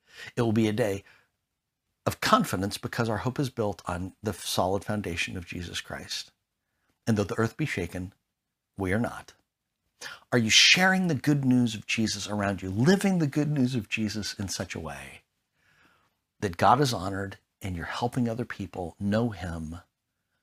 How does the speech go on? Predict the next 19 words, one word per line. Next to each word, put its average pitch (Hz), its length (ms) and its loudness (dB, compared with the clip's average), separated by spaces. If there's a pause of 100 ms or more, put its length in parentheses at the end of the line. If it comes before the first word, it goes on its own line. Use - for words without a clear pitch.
(460)
so - 200 0
they 101 540 0
can 101 160 -4
build 95 200 -4
their 98 120 -4
lives 78 600 -8 (800)
on 98 100 -4
the 95 60 -4
good 113 180 2
news 110 160 2
of 107 80 -4
Jesus 98 300 -6
Christ, - 340 -8
the 95 100 -8
solid 92 520 -2
rock 73 240 -10
of 82 100 -12
Jesus - 340 -14
Christ? - 480 -20